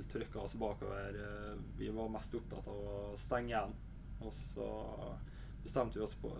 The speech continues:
i pausen da, for å prøve å stå litt høyere og trykke litt mer etter. Og, eh, de har jo Abu på midten, som er veldig sentral i, eh, i oppbyggende spillet. Så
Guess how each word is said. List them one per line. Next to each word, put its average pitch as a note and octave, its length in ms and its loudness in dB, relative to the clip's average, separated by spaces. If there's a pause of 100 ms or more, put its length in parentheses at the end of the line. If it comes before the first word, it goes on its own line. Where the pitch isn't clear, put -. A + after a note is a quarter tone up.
(300)
i A#2 80 2
pausen A#2+ 360 6
da, A#2 120 4
for G#2+ 160 2
å G#2 80 2
prøve A2 220 2
å G#2 60 -2
stå A2+ 220 2
litt - 240 0
høyere G#2 500 0
og A2 420 -4 (400)
trykke A2 320 0
litt G#2 200 -2
mer G#2 300 0
etter. G#2+ 400 0 (800)
Og, G#2 480 -2
eh, G#2+ 260 -2 (160)
de G#2+ 140 0
har A2 160 2
jo G2+ 180 0 (1120)
Abu A#2+ 300 6
på C3 140 4
midten, B2 440 6
som A#2 300 0
er A2 420 2
veldig A2+ 340 4
sentral G2+ 640 0
i, G2+ 340 -2
eh, G2+ 420 -4 (400)
i G#2+ 160 -2 (320)
oppbyggende G2 420 -2
spillet. G2+ 440 -2 (200)
Så - 220 -6